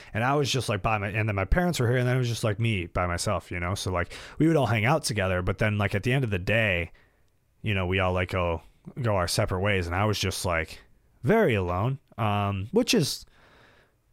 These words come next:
fine, I think, but, like, it adds up, you know? And I just would be on my phone all the time and just fall down these, like, rabbit holes. And, like, I don't know, man. Like, the concept of ignorance is bliss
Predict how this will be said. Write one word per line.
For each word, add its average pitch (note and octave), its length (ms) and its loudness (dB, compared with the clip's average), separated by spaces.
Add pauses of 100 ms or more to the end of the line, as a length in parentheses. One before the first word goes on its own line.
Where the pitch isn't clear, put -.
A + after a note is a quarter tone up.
fine, D3+ 720 2
I A#2+ 160 0
think, A2 440 -2
but, A#2+ 200 2
like, A2+ 260 0 (960)
it C#3 160 2
adds B2+ 320 2
up, A2+ 400 2
you G2 180 0
know? F2+ 320 0 (100)
And G#2+ 160 0
I G#2 80 2
just G#2 240 -2
would G2+ 280 -2
be A#2 140 2
on A2+ 120 0
my G#2 120 2
phone A2 400 -2
all F2+ 180 -2
the F2+ 100 -2
time F2+ 340 -2
and F2+ 100 -2
just F2+ 260 -4 (600)
fall A2+ 280 0
down A#2 200 2
these, A2 220 0
like, F#2 200 0
rabbit F#2 420 0
holes. F2+ 420 -4
And, F#2 140 -6
like, F2 280 -6 (540)
I A2 100 -4
don't F#2 140 -4
know, F2 160 -6
man. E2 240 -8 (1000)
Like, A2+ 360 -2 (680)
the C3+ 140 0
concept D#3 480 2
of A2 120 2
ignorance A#2 500 0
is F#2+ 100 -2
bliss G2 500 -2